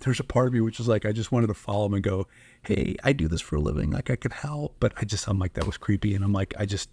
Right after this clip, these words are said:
heard it. It, it said something to me, and I thought, "You know what, poor guy, have a safe flight." I didn't say anything to him, and he just walked away, got on his plane, and that was that. But I did write down, like,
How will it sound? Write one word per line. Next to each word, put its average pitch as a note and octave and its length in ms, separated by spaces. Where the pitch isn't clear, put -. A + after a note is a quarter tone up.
heard C3 200
it. C3+ 160
It, - 100
it - 100
said A#2 220
something G#2+ 280
to - 100
me, G2+ 380
and G2 200
I F#2 40
thought, G2+ 300
"You G2+ 80
know G2 100
what, G2+ 200
poor G#2+ 180
guy, F#2+ 320
have A#2 180
a G2 40
safe G2+ 240
flight." G#2+ 360
I G#2 60
didn't G#2 160
say G#2+ 120
anything G2 240
to - 120
him, G2+ 60
and G2+ 100
he G2 80
just - 200
walked G2+ 200
away, G2+ 180
got G2 120
on F#2+ 60
his F#2+ 120
plane, G#2 200
and G2 100
that G2 80
was G2 100
that. G2 180
But B2 160
I A#2+ 60
did A2+ 220
write A2 180
down, G#2 280
like, F#2+ 260